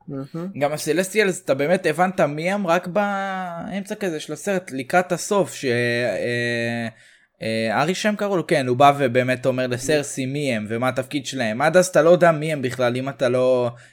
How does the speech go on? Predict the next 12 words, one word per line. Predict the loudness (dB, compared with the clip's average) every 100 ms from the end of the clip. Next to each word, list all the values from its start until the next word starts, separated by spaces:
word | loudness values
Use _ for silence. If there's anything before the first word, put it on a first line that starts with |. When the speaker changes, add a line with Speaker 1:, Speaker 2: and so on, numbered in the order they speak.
| -8
Speaker 2:
אם | -4 0
לא | 2
בדקת | 4 4 2 2
לפני. | 2 0 -4 -2 -2 -4 -10 _ _ _ _ _ _ _ _ 0
Speaker 1:
רגע, | 6 8
איתי, | 8 8 8
יש | 8 6
לי | 0
שאלה, | 2 4 6 4
האם, | 2 4 2 0 -6 0
אה, | 0 0
איקריס | -2 0 0 0 -4 -8